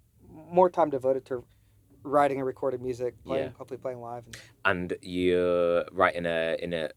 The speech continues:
Speaker 2: like, a blog, blog, uh, section? Is it Bliss
Speaker 1: For,
Speaker 2: Saigon?
Speaker 1: for Bliss, yeah, I
Speaker 2: Yeah.
Speaker 1: get, I'm, I'm a, a self-proclaimed music critic,
Speaker 2: Yeah.
Speaker 1: um, for Bliss Saigon. Also have a, a,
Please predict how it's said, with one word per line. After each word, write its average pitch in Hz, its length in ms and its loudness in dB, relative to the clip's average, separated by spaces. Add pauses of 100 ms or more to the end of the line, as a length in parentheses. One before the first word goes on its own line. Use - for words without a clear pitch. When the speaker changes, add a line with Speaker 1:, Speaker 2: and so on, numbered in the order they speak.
(180)
Speaker 2:
like, - 120 -16
a - 40 -16
blog, 87 340 -4 (680)
blog, 95 280 -2
uh, 98 140 2
section? - 300 -8
Is 92 80 -8
it 98 100 -8
Bliss - 640 -4
Speaker 1:
For, - 160 -4
Speaker 2:
Saigon? - 180 6
Speaker 1:
for - 200 4
Bliss, 190 260 4
yeah, 196 80 8
I - 40 8
Speaker 2:
Yeah. 190 80 6
Speaker 1:
get, 185 140 2
I'm, 160 220 -2
I'm 160 120 -2
a, 160 200 0 (140)
a 151 140 0
self-proclaimed 165 760 -2
music 143 320 -4
critic, 180 420 0
Speaker 2:
Yeah. 165 140 -2 (160)
Speaker 1:
um, 131 180 -4 (420)
for 151 120 0
Bliss 151 400 -2
Saigon. 151 640 0 (420)
Also 175 240 4
have 180 180 4
a, 156 240 6
a, 147 300 4